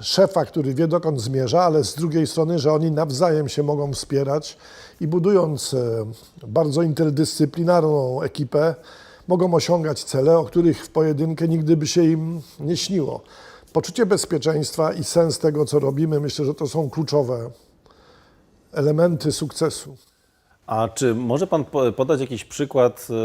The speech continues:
Speaker 2: e, sytuacji, w której, e, miał pan kontakt z zespołem zdemotywowanym i co pan wtedy zrobił? Jak, jakie pan strategie użył jako lider, żeby wyprowadzić ten zespół na prostą?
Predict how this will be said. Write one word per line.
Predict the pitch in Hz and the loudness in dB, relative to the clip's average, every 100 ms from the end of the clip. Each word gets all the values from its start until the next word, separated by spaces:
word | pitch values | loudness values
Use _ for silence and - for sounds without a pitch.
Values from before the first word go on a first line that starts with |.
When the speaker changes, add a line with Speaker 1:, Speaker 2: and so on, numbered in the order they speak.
| 110 113 113 | -2 -2 -6
Speaker 2:
e, | |
sytuacji, | 98 110 107 107 101 - 113 120 | -8 -8 -2 -2 -2 -4 -6 -6
w | |
której, | - 110 107 104 104 113 | -8 -2 0 0 -4 -8
e, | 104 104 101 104 - - - | -10 -8 -10 -12 -16 -18 -14
miał | 104 113 | -6 -6
pan | 113 107 | -4 -6
kontakt | 117 117 117 104 - - _ _ - | -4 -2 -2 -2 -8 -20 _ _ -14
z | 101 98 101 107 104 104 101 110 - 101 | -10 -8 -4 -4 -2 -4 -8 -12 -16 -10
zespołem | 104 - 120 117 110 104 | -8 -4 0 0 -2 -6
zdemotywowanym | 98 98 131 127 - 104 98 95 90 95 127 165 233 - _ - | -6 -2 0 0 -2 -4 0 -2 -2 -4 -4 -8 -12 -16 _ -16
i | 101 | -8
co | 190 | -6
pan | 185 151 | -4 -6
wtedy | - 127 131 127 123 120 | -4 -2 0 0 0 -2
zrobił? | 107 107 82 101 | 0 0 -2 -4
Jak, | 117 156 | -2 -2
jakie | 156 151 131 | -4 -4 -4
pan | 135 120 | -4 -4
strategie | 117 110 147 131 | -6 -4 -2 -2
użył | 127 131 | -2 0
jako | 113 110 | 0 0
lider, | 117 127 139 143 | 0 2 2 2
żeby | 113 117 117 117 113 110 | -2 -2 2 2 0 -2
wyprowadzić | 110 117 120 117 104 | -2 2 2 2 -2
ten | 110 | -4
zespół | 104 - 104 | -4 -6 -8
na | 95 | -6
prostą? | 87 85 - | -6 -10 -12